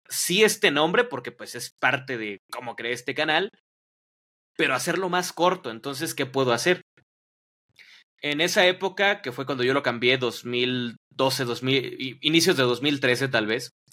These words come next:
yo estaba en, en secundaria, tenía clases de inglés, bueno, la materia de inglés, reprobé los primeros dos bimestres,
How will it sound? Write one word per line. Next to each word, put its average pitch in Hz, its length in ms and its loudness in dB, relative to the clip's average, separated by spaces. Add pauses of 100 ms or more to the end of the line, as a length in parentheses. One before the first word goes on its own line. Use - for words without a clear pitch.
(500)
yo 123 180 -4
estaba 139 580 4
en, 113 760 -6
en 117 120 -8
secundaria, 208 760 0
tenía 135 340 -4
clases 139 320 -2
de 165 60 0
inglés, 208 580 0
bueno, 117 260 -4
la 113 160 -2
materia 120 320 0
de 156 60 0
inglés, 165 440 0
reprobé 120 540 -4
los 135 160 -2
primeros 123 320 -4
dos 120 140 -6
bimestres, 131 520 -2